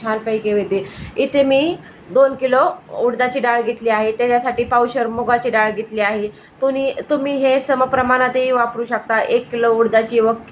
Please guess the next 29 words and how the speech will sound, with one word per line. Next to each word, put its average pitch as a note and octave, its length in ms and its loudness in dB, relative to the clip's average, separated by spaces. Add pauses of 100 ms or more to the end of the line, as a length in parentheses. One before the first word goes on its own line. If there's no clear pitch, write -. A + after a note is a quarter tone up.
ए-, A3+ 140 4
व G#3+ 180 4
एक A3+ 360 4
किलो B3 260 4 (400)
मुगाची, A3+ 580 0
ह्या B3 200 0
प्रमाणात A#3 500 -2
तुम्ही, A#3+ 280 -2 (440)
अ, G3+ 260 2 (360)
डाळी A#3 280 0
वापरू B3 320 2
शकता, A#3 300 -4
पण B3 300 -2
आम्ही A#3+ 260 0
उडदाच्या A#3+ 420 2
डाळीचा A3+ 400 0
वापर A3 320 0
केला G#3+ 280 -2
आहे. G#3 320 -2 (300)
नंतर B3 280 -2
सर्व C#4 380 2
पीठ C#4 240 -2 (1300)
ठेचल्या, B3+ 600 2
ठेचल्यानंतर B3+ 760 -2
पहा A#3+ 280 0 (100)
अशा B3 200 -6
पद्धतीने A#3 500 -2
झाले A3 280 0
आहे. G#3 320 -2